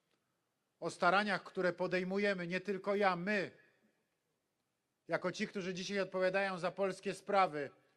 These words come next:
w tym, aby mobilizować świat do tego, by wspierał obrońców Ukrainy, do tego, by Ukraina się obroniła, ale przede wszystkim do tego,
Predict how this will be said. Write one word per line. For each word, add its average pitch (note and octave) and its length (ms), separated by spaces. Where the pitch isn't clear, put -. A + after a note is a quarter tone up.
w - 80
tym, G#3+ 220
aby F#3 260
mobilizować F#3 760
świat F#3+ 580
do D#3+ 100
tego, F#3 260
by F3 120
wspierał G3 580
obrońców F#3 480
Ukrainy, E3 640
do - 100
tego, F#3+ 260
by F#3 120
Ukraina G3 480
się G3 180
obroniła, G3+ 500
ale F#3 140
przede G#3+ 280
wszystkim G3 340
do F#3+ 140
tego, G#3 300